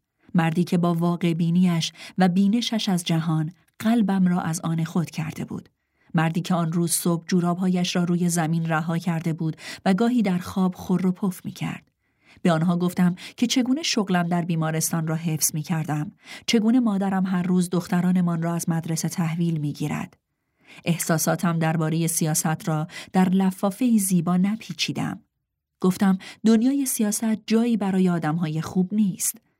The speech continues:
توضیح دادم که چگونه با خودم کلنجار رفته بودم که آیا اصلاً باراک باید کاندیدا شود یا نه. نگران بودم که در معرض دید همگان قرار گرفتن ممکن بود چه بلایی سر خانوادمان بیاورد.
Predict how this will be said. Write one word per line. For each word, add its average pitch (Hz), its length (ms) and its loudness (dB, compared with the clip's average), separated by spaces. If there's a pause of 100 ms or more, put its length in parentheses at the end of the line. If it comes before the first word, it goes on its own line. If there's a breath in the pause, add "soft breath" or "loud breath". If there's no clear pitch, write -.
(240)
توضیح 180 340 2
دادم 175 380 0 (200 loud breath)
که 233 120 0
چگونه 254 380 0
با 269 120 -4
خودم 175 340 -2
کلنجار 180 600 0
رفته 175 280 0
بودم 165 380 0 (220 loud breath)
که 254 100 0
آیا 269 280 0
اصلاً 220 440 2
باراک 190 320 2
باید 190 280 0
کاندیدا 185 440 0
شود 185 460 0
یا 180 160 4
نه. 180 320 0 (760)
نگران 185 440 4
بودم 185 360 2
که 202 120 0
در 202 160 2
معرض 220 380 0
دید 226 240 2
همگان 202 540 0
قرار 175 360 0
گرفتن 180 480 0 (280 loud breath)
ممکن 180 360 2
بود 196 180 0
چه 294 180 0
بلایی 254 340 2
سر 165 260 -2
خانوادمان 156 720 -2
بیاورد. 147 580 -6